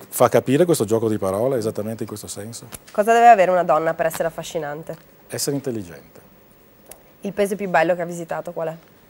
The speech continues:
Speaker 1: Il paese più bello, penso, la Danimarca.
Speaker 2: Lei è un appassionato di musica, di opera, mi risulta. Bocelli? No, eh. Mm. Da quanto tempo insegna a Padova?
Speaker 1: Insegno a Padova da ben,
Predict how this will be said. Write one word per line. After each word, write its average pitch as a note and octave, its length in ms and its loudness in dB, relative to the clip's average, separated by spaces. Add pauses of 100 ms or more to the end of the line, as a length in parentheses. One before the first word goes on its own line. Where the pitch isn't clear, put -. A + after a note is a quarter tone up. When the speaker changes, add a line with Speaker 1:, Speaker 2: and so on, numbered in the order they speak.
(240)
Speaker 1:
Il - 80 -16
paese C3 320 -2
più B2 120 -2
bello, D3+ 380 2
penso, D3 460 -2
la C#3 100 2
Danimarca. G2 640 -4 (920)
Speaker 2:
Lei B3 220 2
è - 20 2
un G3 80 0
appassionato F#3 680 -2
di F#3+ 100 -4
musica, F3 520 -2
di E3+ 160 -2
opera, D#3 420 2 (220)
mi E3 140 -10
risulta. D#3 540 -8 (380)
Bocelli? G#3 760 -2 (1500)
No, D3 320 -10
eh. E3 60 -10 (540)
Mm. D#3 40 -16 (720)
Da G3+ 140 4
quanto C4+ 240 4
tempo G3+ 240 0
insegna E3 320 -2
a - 20 -4
Padova? D#3 400 -2 (540)
Speaker 1:
Insegno D3 340 -4
a A#2 40 2
Padova D#3 260 6
da C3+ 100 4
ben, C#3+ 400 -2